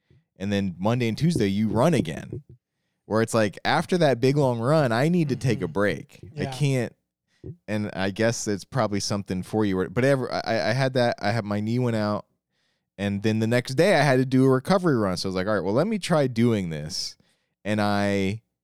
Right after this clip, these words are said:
Speaker 1: I couldn't do it. I couldn't, I, like, literally just could not run.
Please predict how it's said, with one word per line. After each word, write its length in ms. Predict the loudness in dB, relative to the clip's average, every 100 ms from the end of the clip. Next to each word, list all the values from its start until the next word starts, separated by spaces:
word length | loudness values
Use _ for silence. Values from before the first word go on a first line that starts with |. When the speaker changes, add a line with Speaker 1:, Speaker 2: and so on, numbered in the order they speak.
| _ -6
Speaker 1:
I 140 | -6
couldn't 540 | 0 0 0 -2 -8
do 240 | 0 4 4
it. 100 | 2
I 80 | -4
couldn't, 360 | -2 -2 -2
I, 120 | -6 -4
like, 240 | -2 -4
literally 400 | -2 0 2 0
just 240 | -4 -8 -6
could 120 | -4
not 240 | -4 -4
run. 440 | -4 -4 -4 -8